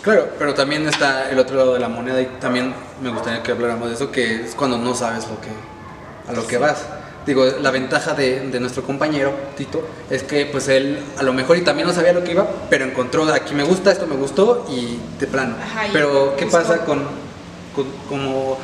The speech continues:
Speaker 1: a lo mejor contigo, que tú me mencionabas que también te gustaría ser periodista, ¿no?
Speaker 2: Ujú.
Speaker 1: Y que ahorita estás en un ámbito, tocaste ya el ámbito político, tocaste ya el ámbito de llevar las comunicaciones de una empresa, co-, siendo Fonacot,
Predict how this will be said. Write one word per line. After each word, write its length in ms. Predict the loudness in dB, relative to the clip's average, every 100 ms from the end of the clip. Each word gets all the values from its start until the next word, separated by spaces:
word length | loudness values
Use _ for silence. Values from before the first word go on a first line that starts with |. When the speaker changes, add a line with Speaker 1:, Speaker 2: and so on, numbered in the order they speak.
| -10 -2
Speaker 1:
a 60 | 0
lo 100 | 2
mejor 340 | 2 2 2 2 -4 0
contigo, 360 | 0 2 2
que 80 | 0
tú 80 | 0
me 80 | 0
mencionabas 340 | 2 2 0
que 100 | -2
también 380 | -2 0 0 -2 -4
te 80 | -2
gustaría 300 | -2 2 2
ser 140 | 2 -2
periodista, 500 | 0 0 0 -2 -4
¿no? 140 | -4
Speaker 2:
Ujú. 360 | -6 -10 -10 -8 -6
Speaker 1:
Y 80 | -4
que 100 | 2
ahorita 200 | 2 2
estás 180 | 0 2
en 80 | 2
un 60 | 2
ámbito, 380 | 0 2 2
tocaste 420 | 2 2 2 0 0
ya 80 |
el 60 | 2
ámbito 240 | 2 -2
político, 540 | -2 0 0 2 4 4 0 -10 -4
tocaste 400 | -2 2 2 2
ya 140 | 4 4
el 80 | 4
ámbito 300 | -2 -2 2
de 360 | 2 4 2
llevar 480 | 4 4 4 2 -2
las 140 | -2 0
comunicaciones 400 | -2 0 2 2
de 60 |
una 80 | 2
empresa, 380 | 2 2 2 2
co-, 160 | 0 -2
siendo 180 | -2 -2
Fonacot, 460 | -2 -2 0 0